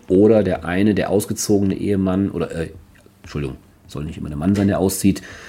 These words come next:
das wollte ich gar nicht, äh, ja, hier unterstellen. Das heißt, der ausziehende Ehepartner verkauft er seinen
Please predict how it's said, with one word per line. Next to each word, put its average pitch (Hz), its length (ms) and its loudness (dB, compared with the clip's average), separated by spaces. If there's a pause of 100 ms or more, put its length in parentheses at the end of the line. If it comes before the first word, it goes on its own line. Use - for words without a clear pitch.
(440)
das - 160 -14
wollte 82 160 -2
ich - 40 -20
gar 80 140 -4
nicht, 82 240 -8
äh, 76 280 -8 (120)
ja, - 160 -8 (100)
hier 78 140 -6
unterstellen. 92 600 0 (320)
Das 82 160 -10
heißt, 92 200 -4
der 92 300 -2
ausziehende 110 600 2
Ehepartner 95 880 -2 (260)
verkauft - 560 -4
er 98 80 0
seinen 92 380 -2